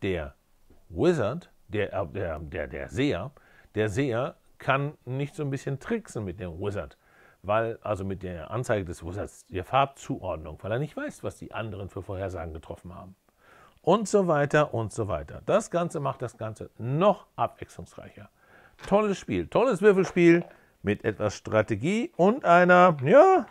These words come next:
nicht ganz unbedeutenden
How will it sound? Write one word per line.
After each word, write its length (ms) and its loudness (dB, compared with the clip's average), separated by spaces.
nicht 420 2
ganz 380 0
unbedeutenden 1300 2